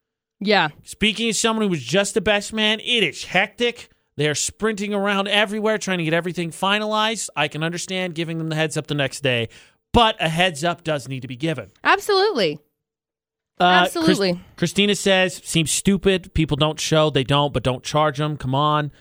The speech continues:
Speaker 2: Uh, Kay says, "I don't think so. I think it's tacky.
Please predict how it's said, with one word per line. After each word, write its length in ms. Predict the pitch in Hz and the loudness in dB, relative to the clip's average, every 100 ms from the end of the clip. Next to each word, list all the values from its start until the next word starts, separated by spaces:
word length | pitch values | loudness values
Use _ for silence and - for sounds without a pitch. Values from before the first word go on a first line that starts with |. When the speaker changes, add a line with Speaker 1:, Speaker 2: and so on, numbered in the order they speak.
| _ _ _ _ | _ _ _ _
Speaker 2:
Uh, 180 | 135 131 | 0 0
Kay 300 | - 175 180 | 0 2 2
says, 400 | 180 - 185 165 - | 0 0 2 2 2
"I 120 | 233 | 2
don't 180 | 262 - | 2 0
think 180 | 262 233 | -2 0
so. 380 | - 254 254 - | 2 2 2 0
I 60 | |
think 140 | 170 160 | 0 0
it's 120 | - | 2
tacky. 640 | - 175 185 - 233 233 | 4 4 4 2 0 0